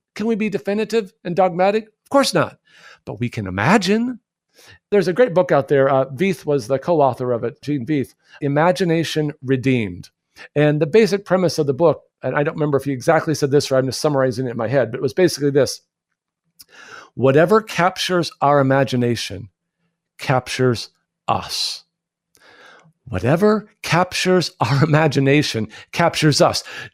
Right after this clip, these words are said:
Don't we want the, the doctrine of the resurrection of the dead and life eternal with Jesus and the redeemed and the renewal of the earth? Don't we want that to capture our imagination?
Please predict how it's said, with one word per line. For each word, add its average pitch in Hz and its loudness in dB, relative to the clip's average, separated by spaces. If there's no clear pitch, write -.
Don't 285 6
we 247 6
want 202 4
the, 175 0
the 170 -2
doctrine 220 -2
of 147 -4
the 156 0
resurrection 214 2
of 165 -2
the 160 -2
dead 196 0
and 147 0
life 202 2
eternal 208 -4
with 165 -4
Jesus 240 -2
and 160 -4
the 147 -4
redeemed 190 -4
and 190 0
the 165 -4
renewal 208 2
of 180 2
the 165 2
earth? 254 0
Don't 220 4
we 214 6
want 185 0
that 240 -2
to 165 -12
capture 226 -2
our 180 2
imagination? 180 -4